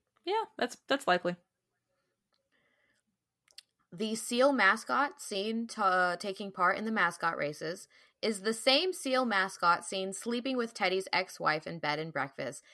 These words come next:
Speaker 2: It is other, uh, it is unknown whether Ray, the actual person sleeping with Teddy's ex-wife, is wearing the costume.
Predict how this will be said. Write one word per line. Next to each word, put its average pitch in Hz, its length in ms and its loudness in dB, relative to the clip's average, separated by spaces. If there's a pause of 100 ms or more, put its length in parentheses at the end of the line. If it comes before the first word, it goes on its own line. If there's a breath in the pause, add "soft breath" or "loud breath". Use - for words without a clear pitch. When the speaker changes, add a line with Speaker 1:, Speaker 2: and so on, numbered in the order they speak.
(180 soft breath)
Speaker 2:
It 208 80 -2
is 208 220 0
other, 269 320 6 (100)
uh, - 60 6
it 226 360 6
is 208 180 -2
unknown 208 480 4
whether 185 240 4
Ray, 175 380 4
the 170 180 -2
actual 214 340 2
person 208 400 -4
sleeping 285 460 -4
with 170 160 -2
Teddy's 156 360 -2
ex-wife, 143 680 -2
is 160 200 -6
wearing 180 400 0
the 180 80 -6
costume. - 640 -8